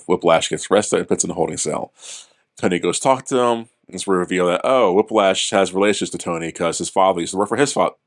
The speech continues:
Whiplash's father used to work for Tony's father. And, or no, this, is that here? Yeah. And Whiplash may have lost the fight, but he made people question Tony now 'cause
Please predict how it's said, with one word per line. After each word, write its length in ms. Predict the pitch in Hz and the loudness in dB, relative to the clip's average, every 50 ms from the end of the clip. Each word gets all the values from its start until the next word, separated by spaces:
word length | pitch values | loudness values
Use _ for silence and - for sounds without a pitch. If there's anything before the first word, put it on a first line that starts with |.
| _ _ - | _ _ -4
Whiplash's 340 | 104 98 117 107 98 - | -2 2 2 0 0 0
father 180 | - - 98 92 | 0 0 0 0
used 100 | 95 - | 0 -2
to 40 | 98 101 | -4 -6
work 80 | - - | -6 -6
for 40 | - | -2
Tony's 260 | - 147 127 104 - | -2 0 0 0 0
father. 440 | - 90 85 82 78 80 87 87 _ _ _ - - - - _ - - - - | 2 2 2 2 0 -2 -6 -8 _ _ _ -20 -20 -20 -20 _ -20 -14 -4 0
And, 320 | 95 95 90 90 90 - | 2 2 4 2 2 0
or 100 | 85 98 | -2 0
no, 100 | 104 127 | 2 2
this, 220 | 127 151 160 - - | 2 2 0 0 0
is 180 | 208 226 247 | -2 -2 -2
that 160 | - - 269 262 | -2 0 2 2
here? 260 | 262 262 269 285 262 _ | 2 2 0 -2 -4 _
Yeah. 220 | - 214 196 165 - - | -4 -4 -4 -4 -4 -2
And 560 | - - 98 95 95 92 92 92 92 87 87 - - - - - | -2 0 2 2 2 2 2 2 2 0 -2 -6 -14 -12 -4 -2
Whiplash 400 | 135 127 - 139 135 123 - - | -2 -2 2 2 2 2 2 2
may 80 | 120 120 | 2 4
have 140 | 117 107 104 | 4 4 4
lost 200 | 113 113 107 - | 4 2 2 0
the 80 | 107 | -6
fight, 380 | - - - 104 101 104 107 - | -6 -2 2 2 4 4 4 4
but 140 | 104 95 101 | 2 0 0
he 120 | 101 98 | 0 -2
made 240 | 95 98 104 101 98 | 0 2 2 2 2
people 240 | - 107 - 95 90 | 0 -2 -4 -4 -4
question 360 | - - 98 87 - 90 85 | 0 2 2 2 2 -2 -6
Tony 280 | - - 87 82 82 80 | -4 -6 -6 -6 -4 -6
now 280 | 82 80 80 80 82 | -4 -4 -2 -2 -4
'cause 600 | 80 _ - 85 78 78 76 71 - - - - | -6 _ -6 -4 -2 -2 -2 -4 -4 -6 -6 -8